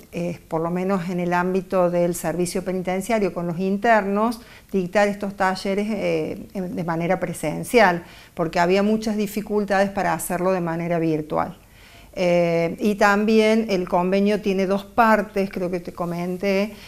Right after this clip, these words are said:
eh, que una tiene que ver con esta capacitación, eh, orientada a los internos del establecimiento, pero también, eh, al personal del servicio penitenciario. Eh,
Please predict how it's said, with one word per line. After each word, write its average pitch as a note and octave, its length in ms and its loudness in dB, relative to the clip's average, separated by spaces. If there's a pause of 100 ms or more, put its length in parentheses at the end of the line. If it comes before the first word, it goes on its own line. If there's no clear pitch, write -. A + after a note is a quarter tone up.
(140)
eh, F3+ 300 0
que F3+ 140 -2
una G3 540 2
tiene F3+ 240 -2
que F#3 100 0
ver F#3 260 2
con F#3 200 -2
esta G3 180 -2
capacitación, F#3+ 1200 -2 (240)
eh, F3 300 0
orientada F3+ 480 2
a - 20 6
los E3+ 160 0
internos F#3 480 2
del F3 100 -2
establecimiento, G#3 840 -2
pero G3 180 -2
también, G#3+ 840 0 (340)
eh, F3+ 380 2
al G3+ 260 2
personal G#3 800 2
del E3+ 140 -2
servicio F3+ 480 -2
penitenciario. E3 840 -6 (600)
Eh, F3 840 0